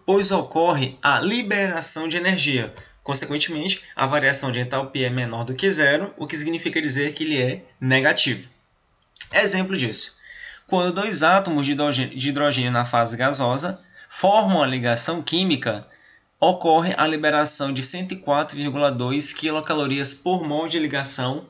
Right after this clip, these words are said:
formada. Já no caso inverso, que é o rompimento da ligação química, este é um processo que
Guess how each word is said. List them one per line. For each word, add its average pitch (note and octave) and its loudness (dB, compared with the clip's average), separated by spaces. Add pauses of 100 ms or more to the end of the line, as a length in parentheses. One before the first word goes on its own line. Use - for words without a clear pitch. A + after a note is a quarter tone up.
formada. C3+ 2 (460)
Já G3 4
no A3 -6
caso B2+ 0
inverso, F3+ 0
que - -4
é C3 0
o B2+ 0
rompimento G#3 -2
da C#3 0
ligação A#2+ -4
química, C3+ -4 (260)
este G3 0
é - 0
um F3+ -4
processo D3+ 0
que C#3+ -2